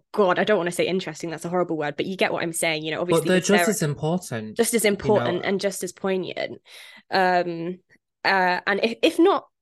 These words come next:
Speaker 1: even more so, because, you know, we do have a problem with race still. Um, and by not
Speaker 2: Absolutely.
Speaker 1: platforming these cases, we're,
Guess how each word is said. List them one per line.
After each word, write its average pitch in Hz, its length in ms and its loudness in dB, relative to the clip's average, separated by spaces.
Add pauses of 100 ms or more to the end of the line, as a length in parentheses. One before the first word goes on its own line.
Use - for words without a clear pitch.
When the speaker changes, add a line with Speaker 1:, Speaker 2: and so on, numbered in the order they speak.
(280)
Speaker 1:
even 269 300 -2
more 311 200 2
so, 170 360 -8 (120)
because, 214 320 -2
you 240 100 -4
know, 180 120 -6
we 196 100 -4
do 226 220 -2
have 202 180 -4
a 170 40 -10
problem - 340 -6
with 175 140 -10
race - 260 -8
still. - 480 -8 (400)
Um, 185 380 -2
and 196 180 0
by 196 140 4
not 202 420 2
Speaker 2:
Absolutely. - 80 -16 (240)
Speaker 1:
platforming 175 680 -4
these 170 600 -6 (160)
cases, - 880 -4 (360)
we're, 196 200 4